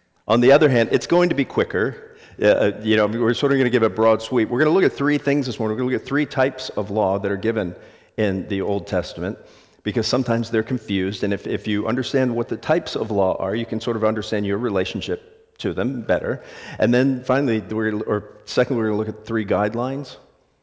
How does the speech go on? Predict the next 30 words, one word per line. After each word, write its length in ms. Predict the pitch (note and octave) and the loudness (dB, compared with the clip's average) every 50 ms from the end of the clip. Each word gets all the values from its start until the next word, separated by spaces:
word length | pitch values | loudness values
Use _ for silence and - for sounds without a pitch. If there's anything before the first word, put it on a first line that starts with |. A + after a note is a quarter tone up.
| _ _ _ _ - | _ _ _ _ -2
Actually, 280 | G#2+ D3 - - F#3 C#3+ | -2 -2 0 0 0 0
the 40 | |
sheet 280 | B2 - - C#3 D3 C#3+ | 0 0 0 0 2 4
I 100 | C#3 A#2+ | 4 4
gave 260 | G2+ G2+ G2 A2+ B2+ | 4 4 2 2 2
you 180 | C#3 D#3 D#3+ D#3 | 0 -2 -4 -4
has 240 | A#2+ A2 G2+ F#2 - - | -4 -4 -4 -4 -2 0
eight 240 | A2 B2 - - - | 0 0 0 0 0
guidelines 580 | G#2 F#2 F2 E2+ D2+ D#2 D2+ D2+ D#2+ F#2 F#2 | 0 2 2 0 -2 -4 -6 -6 -6 -6 -8
from 360 | - - A2+ G#2+ G2+ G2 G2 - | -8 -6 -4 -4 -4 -4 -6 -6
the 140 | G#2 F#2+ F2+ | -4 -4 -2
Westminster 720 | G2 F#2+ F#2 - - G#2 F#2 - - G#2+ F#2+ F#2 F#2 F2+ | -2 -2 -4 -4 -6 -8 -8 -8 -8 -6 -6 -6 -6 -6
Larger 320 | - F#2+ F#2+ F#2+ F#2 F#2+ F#2 | -4 -2 -2 -2 -2 -4 -6
Catechism. 580 | - F#2+ F2+ F2+ F2+ - F#2+ F#2 F2 F#2+ F#2 F#2 - - - - - - _ _ | -4 -4 -4 -4 -4 -6 -8 -6 -6 -8 -10 -10 -14 -20 -20 -20 -20 -20 _ _
We're 100 | - A#2 | -4 0
gonna 140 | C#3+ E3 E3 | 2 2 2
look 160 | D#3+ D#3+ - | 2 2 0
at 80 | B2+ - | 0 -2
three. 420 | - - A2 A2 A2+ B2+ B2+ A#2+ | -2 -4 0 2 2 4 4 4
I've 160 | - G#2+ G2+ | 2 0 -2
sort 160 | - - D3 C#3+ | -2 -2 -2 -2
of 80 | C#3 | -2
conflated 580 | - - A#2 A2 - - A2+ A#2 B2 B2+ C3+ C3 | -4 -4 -8 -8 -4 0 2 2 4 2 2 0
them 200 | C#3 C#3+ D3 C3+ | -2 -2 -2 -2
so 100 | - A2 | -4 -4
that 140 | G2+ G2 A2+ | -4 -2 -2
you 120 | A2+ A#2 | -2 -4
can 140 | A#2 A#2 G#2 | -4 -4 -2
remember 420 | G#2 G2+ G2+ G2 G2 G2 F2+ F2 | -2 -2 -2 -2 -2 -2 -2 -4
them. 400 | D2+ D2+ C2+ - C#2+ F2 G#2+ G#2+ | -4 -4 -8 -10 -10 -14 -16 -18